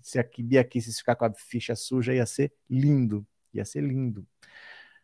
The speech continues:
Salles, "que viagem é essa, cara? Lincoln, além de ser norte-americano, viveu no século dezenove. Foi presidente na época da Guerra de Secessão.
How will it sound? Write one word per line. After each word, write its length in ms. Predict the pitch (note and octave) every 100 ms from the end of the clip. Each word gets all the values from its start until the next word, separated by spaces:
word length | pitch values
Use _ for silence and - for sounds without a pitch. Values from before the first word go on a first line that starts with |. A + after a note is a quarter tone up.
| _
Salles, 640 | - - F3+ F#3 C#3+ A2 -
"que 160 | -
viagem 380 | C#3 D3 D#3+ E3
é 60 | E3
essa, 180 | E3
cara? 460 | - D#3+ E3 C3 A2
Lincoln, 720 | G#2+ A#2 C3 F#3+ F#3 F3+ F3+
além 200 | D3 D#3
de 80 | D#3
ser 160 | D3+ C#3+
norte-americano, 760 | C#3 C3+ C#3 B2+ B2+ C#3 C#3+
viveu 180 | C3+ C#3
no 80 | C3
século 260 | C3 C#3
dezenove. 480 | C3 B2+ C3+ C3+ G2+
Foi 160 | G2+ B2
presidente 480 | B2 A#2+ A#2 B2+ C3
na 80 | B2+
época 180 | B2+ B2+
da 100 | B2+
Guerra 200 | B2 B2+
de 100 | -
Secessão. 760 | A#2+ - B2+ - C#3 B2+ G2+